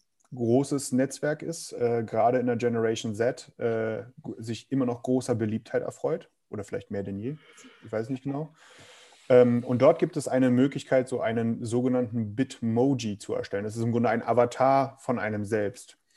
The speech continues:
Und da hat jetzt, äh, Snapchat, ähm,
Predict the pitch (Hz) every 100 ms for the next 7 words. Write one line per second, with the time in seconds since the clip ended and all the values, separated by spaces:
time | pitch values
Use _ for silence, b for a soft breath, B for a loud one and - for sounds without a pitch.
0 | B B B B - 113 - 120 170 175
1 | 160 156 147 143 - - 123 123 117 -
2 | - 110 113 135 - - 165 165 - -
3 | 123 120 120 117 110